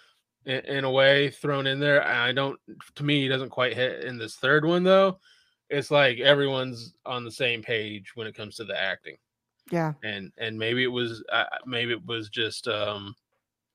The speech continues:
Speaker 1: you know, the actress in this and
Speaker 2: Yeah.
Speaker 1: just 'cause you, they had great chemistry.
Speaker 2: They did. They had some really good chemistry. I, I like these two actors. I think they're great, too. I, I, I can't wait to see, um,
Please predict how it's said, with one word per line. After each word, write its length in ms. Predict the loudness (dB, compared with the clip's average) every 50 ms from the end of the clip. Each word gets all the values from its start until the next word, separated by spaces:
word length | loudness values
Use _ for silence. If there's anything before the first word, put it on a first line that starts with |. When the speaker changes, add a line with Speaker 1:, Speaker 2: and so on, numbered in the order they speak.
| _ _ _ _ _ _ _ _ -8
Speaker 1:
you 120 | -6 -4
know, 280 | -4 -4 -4 -6 -8 -10
the 320 | -8 -6 -6 -4 -2 -2
actress 480 | -2 -2 -4 -4 -4 -6 -6 -6 -6 -8
in 160 | -8 -8 -8
this 360 | -8 -8 -8 -8 -8 -10 -12
and 240 | -12 -12 -12 -10 -6
Speaker 2:
Yeah. 200 | -2 -2 0 0
Speaker 1:
just 120 | -2 -6 -10 _ _ _ _ _ _ 2
'cause 200 | 2 2 4 4
you, 400 | 2 2 2 0 -4 -8 -12 -14 _ _ _ _ _ _ _ _ _ _ _ _ _ _ _ _ _ -18
they 240 | -4 2 6 8 10
had 320 | 10 10 8 4 -2 -8
great 240 | -6 -4 -4 -4 -6
chemistry. 480 | -8 -10 -10 -10 -10 -10 -10 -10 -12 -14 _ _ _ _ _ _ _ _ _ 6
Speaker 2:
They 160 | 6 6 8
did. 320 | 6 4 4 4 2 -2 -8 _ _ 8
They 120 | 10 10
had 180 | 10 10 8 4
some 100 | 2 0
really 240 | 2 2 2 2 2
good 140 | 0 0 -2
chemistry. 520 | -4 -4 -4 -4 -6 -6 -6 -6 -6 -6 -8 _ -20 -20 -20 -6 4 8
I, 140 | 10 12 12 12
I 40 | 12
like 200 | 12 12 10 10
these 180 | 6 2 2 6
two 140 | 8 10 10
actors. 320 | 10 10 8 6 4 4
I 80 | 4 4
think 160 | 4 4 6
they're 140 | 6 6 6
great, 340 | 4 4 4 4 2 2
too. 320 | 2 4 4 4 4 0 -4 _ _ _
I, 280 | 0 4 4 4 4 4 2
I, 280 | 2 2 4 4 2 0
I 40 | 2
can't 180 | 4 4 6
wait 140 | 6 4 4
to 60 | 0
see, 280 | -6 -4 0 2 4 4
um, 260 | 4 2 0 -4